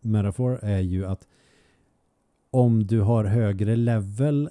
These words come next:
än fienderna när de springer runt på kartan, i Persona-spelen så tror jag fienderna rymmer ifrån dig bara.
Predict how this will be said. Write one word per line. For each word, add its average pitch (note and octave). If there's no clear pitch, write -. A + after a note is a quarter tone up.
än G#2+
fienderna F#2
när G2
de F#2+
springer G2
runt F2+
på G2
kartan, A2+
i A#2+
Persona-spelen A#2
så C3
tror A#2+
jag F#2+
fienderna F#2
rymmer F#2
ifrån F2+
dig A2+
bara. F#2+